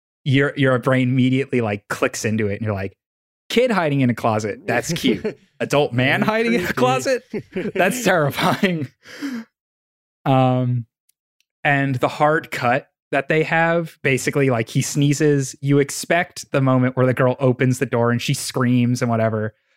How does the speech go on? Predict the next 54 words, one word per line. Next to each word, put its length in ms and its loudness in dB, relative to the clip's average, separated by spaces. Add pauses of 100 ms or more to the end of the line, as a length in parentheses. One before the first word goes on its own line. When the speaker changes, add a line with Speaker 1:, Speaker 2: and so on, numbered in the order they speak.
Speaker 1:
But 120 4
no, 160 2
he 140 -6
sneezes, 480 0 (100)
Speaker 2:
<laughs> 120 -10
Speaker 1:
hard 240 -2
cut, 240 0
he's 160 0
at 140 -4
the 60 -8
police 300 -2
station. 480 -8
I 120 -4
thought 180 0
that 80 -2
was 140 -2
such 260 -2
a 60 2
brilliant 400 0
edit. 340 -6 (1080)
Um, 380 -4 (160)
it 100 -2
tells 200 2
you 80 4
exactly 520 0
everything 340 2
you 60 4
need 200 2
to 100 -6
know. 280 -8 (280)
Uh, 140 -8
we 120 0
have 240 0
to 80 -6
stop 280 0
the 80 0
podcast 600 0
now 240 2
'cause 160 -4
I 120 4
have 140 0
some 240 0
really 300 4
strong 340 2
feelings 340 0
to 80 -6
work 200 0
out 260 0
about 240 0
that 160 0
Batman 380 0
Joker 340 0
Speaker 2:
<laughs> 40 -8
Speaker 1:
kiss. 440 -4